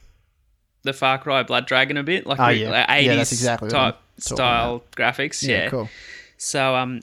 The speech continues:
Speaker 1: it's very violent. There's lots of blood and stuff when you
Speaker 2: Yeah,
Speaker 1: kill the
Speaker 2: crazy.
Speaker 1: people.
Speaker 2: Yeah, yeah.
Speaker 1: Um, like, for example, if you knock them on the ground and they don't die, you can walk over to them and jump on them and, like, bash their head against the
Speaker 2: Oh
Speaker 1: ground
Speaker 2: my
Speaker 1: and
Speaker 2: God.
Speaker 1: stuff.
Speaker 2: Yeah, crazy.
Speaker 1: So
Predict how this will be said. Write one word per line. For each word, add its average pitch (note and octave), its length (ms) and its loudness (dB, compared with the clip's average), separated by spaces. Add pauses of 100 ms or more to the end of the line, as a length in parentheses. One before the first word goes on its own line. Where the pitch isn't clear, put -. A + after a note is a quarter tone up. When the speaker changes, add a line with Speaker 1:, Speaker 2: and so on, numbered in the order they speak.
(140)
Speaker 1:
it's - 180 -4
very F#3+ 280 2
violent. B2 580 2 (100)
There's - 160 -6
lots C3+ 220 -4
of A#2 80 -8
blood B2+ 340 0
and C#3 160 -8
stuff D3 300 -4
when C#3+ 100 -2
you B2+ 80 -2
Speaker 2:
Yeah, - 60 -6
Speaker 1:
kill C3 160 0
the C#3 80 -2
Speaker 2:
crazy. C#3 160 -2
Speaker 1:
people. C#3 280 -6 (140)
Speaker 2:
Yeah, A#2 380 -4
yeah. A#2+ 220 4
Speaker 1:
Um, A#2+ 200 -6 (680)
like, C3+ 160 2
for D3+ 160 0
example, C3 580 0 (260)
if A#2+ 200 -4
you C3 80 0
knock B2+ 280 -2
them C#3 140 -4
on C3 120 0
the B2+ 80 -2
ground A#2 560 2 (420)
and B2+ 120 -4
they A#2+ 120 -2
don't A#2+ 240 0
die, A#2 340 0 (380)
you C3+ 100 -4
can C3 120 -4
walk B2 200 -2
over A#2+ 240 2
to B2 180 -2
them A#2 140 -2
and A2+ 160 -4
jump A#2+ 240 0
on A#2+ 140 -4
them A#2 100 -4
and, A#2 80 -4
like, A2 220 -2
bash B2 260 2
their A#2+ 100 -6
head B2 140 -2
against A#2+ 280 0
the D3 60 -6
Speaker 2:
Oh - 40 -4
Speaker 1:
ground B2+ 300 2
Speaker 2:
my C3+ 40 -8
Speaker 1:
and - 40 -10
Speaker 2:
God. B2+ 60 -6
Speaker 1:
stuff. D3 320 -4
Speaker 2:
Yeah, B2+ 220 -6
crazy. A#2+ 380 -8
Speaker 1:
So A2 240 -6